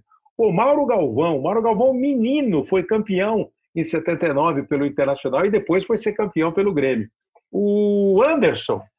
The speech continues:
recentemente aqui, o Anderson que brilhou lá na Inglaterra, no United, jogou no, começou no Grêmio, era meia habilidoso, driblador, aí virou um meio campista. Agora, da minha juventude,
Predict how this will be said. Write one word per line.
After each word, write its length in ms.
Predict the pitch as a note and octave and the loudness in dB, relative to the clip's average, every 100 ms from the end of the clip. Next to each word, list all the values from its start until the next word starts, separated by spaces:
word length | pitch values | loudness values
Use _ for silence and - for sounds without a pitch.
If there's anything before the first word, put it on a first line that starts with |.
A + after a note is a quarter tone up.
| - | -8
recentemente 640 | A#2+ G#2+ D#3 D3+ C3 D#3+ - | -6 -2 -2 -2 -2 -2 -4
aqui, 140 | G#2+ | -2
o 80 | D#3 | 0
Anderson 320 | C3 C3 - A#2 | 0 -2 -6 -6
que 80 | C#3 | -4
brilhou 380 | B2+ A#2 C#3 | -2 2 2
lá 120 | C3+ B2 | 2 0
na 140 | A#2+ | -2
Inglaterra, 520 | A2+ G#2+ - E3+ A#2 | -4 -4 -2 0 0
no 220 | A2 A2 G#2+ | -2 -2 -4
United, 640 | A2+ A2+ C3+ F#3 - G#2 - _ _ - | -4 -2 0 0 -2 -8 -12 _ _ -6
jogou 540 | A#2+ D3 A#2 E3+ G#3 | 0 0 2 4 4
no, 280 | G3 D3 A#2 - | 2 0 -4 -6
começou 420 | - C#3 - F#3 | -4 -2 0 0
no 100 | F#3 | 0
Grêmio, 380 | A#2+ D3 G3+ A#3+ | 0 0 2 2
era 280 | A3+ B3+ F3+ | 2 2 0
meia 640 | C3 G3+ C#4 G#3+ B2+ G2 - - _ - | 2 2 2 2 2 -2 -6 -16 _ -6
habilidoso, 640 | A2+ E3 E3 C#3+ F#3 C#3 | -2 0 0 2 2 2
driblador, 540 | C3 C#3+ C3 B2 D#3+ C3 | -2 0 0 2 2 2
aí 120 | C#3+ | 0
virou 340 | D#3 C#3+ F3 | 0 0 0
um 60 | E3+ | 0
meio 240 | D#3+ E3 | 0 -2
campista. 540 | D#3+ A#2+ D3 E3 - C#3+ C3 B2+ - - - - | -4 -6 -4 -4 -2 -2 -2 -6 -16 -18 -16 -6
Agora, 280 | G3+ G#3 - _ _ _ _ | -4 -4 -8 _ _ _ _
da 240 | C#3+ G3 F3+ | -2 2 2
minha 500 | G#3+ D4 C#4 A#3 - - | 2 2 2 0 -4 -6
juventude, 800 | B2 D#3 E3 D3+ A2 E3 G3+ A#2 | -2 0 2 0 0 -2 -2 -4